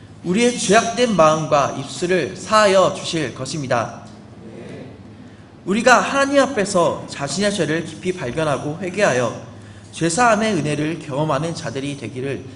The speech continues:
기도합니다. 파트 투, 이사야를 부르신 하나님. 다 함께 팔 절을 큰 목소리로 읽어보겠습니다.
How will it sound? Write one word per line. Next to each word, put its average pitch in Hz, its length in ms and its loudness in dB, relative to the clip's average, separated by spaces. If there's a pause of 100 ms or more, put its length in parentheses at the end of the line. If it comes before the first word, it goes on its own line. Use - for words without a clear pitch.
(140)
기도합니다. 117 680 0 (1700)
파트 247 220 -4 (140)
투, 190 260 -4 (540)
이사야를 185 580 4
부르신 139 380 -6
하나님. 120 420 -6 (1120)
다 180 160 0
함께 208 400 0
팔 233 240 -8
절을 214 420 0 (320)
큰 285 280 -4
목소리로 139 640 -4
읽어보겠습니다. 110 920 -6